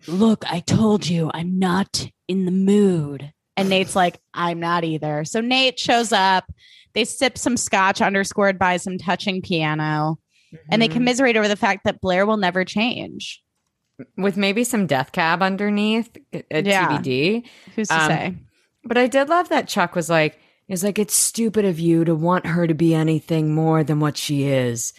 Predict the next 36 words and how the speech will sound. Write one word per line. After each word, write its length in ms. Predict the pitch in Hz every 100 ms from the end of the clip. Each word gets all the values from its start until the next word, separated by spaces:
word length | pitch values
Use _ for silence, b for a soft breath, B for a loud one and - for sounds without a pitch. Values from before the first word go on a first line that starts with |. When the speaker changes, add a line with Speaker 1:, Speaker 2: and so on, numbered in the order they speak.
| b b b b
Speaker 2:
Um, 320 | 156 160 147 143
he's 220 | 170 160
like, 220 | 160 - b b b
"She, 180 | - - _ _ -
she 180 | 202 202 208
is 340 | 196 190 -
changing 640 | 170 160 156 156 151 147 - _ -
because 280 | 170 180 -
she 140 | 170
chose 520 | - - 170 160 143
you. 300 | 151 143 123 - b -
She 180 | - 165
just 240 | 185 175
needs 360 | 175 180 175 -
someone 400 | 165 165 165 160
to 80 | 151
believe 480 | 160 156 165 170
in 80 | 165
her." 420 | 170 170 160 143 - _ _ -
And 120 | 151
then 120 | 147 139
he 60 |
goes, 300 | 135 135 - - -
and, 220 | 151 147 -
and 160 | 151 151
then 200 | 143 147
he 100 | 143
sends 320 | 143 127 135
Nate 260 | 127 120 -
to 80 |
go 120 | 139 127
get 140 | 120
a 40 |
refill. 640 | 104 104 - - 113 151 - _
Loved 320 | - 120 113 -
it. 200 | 123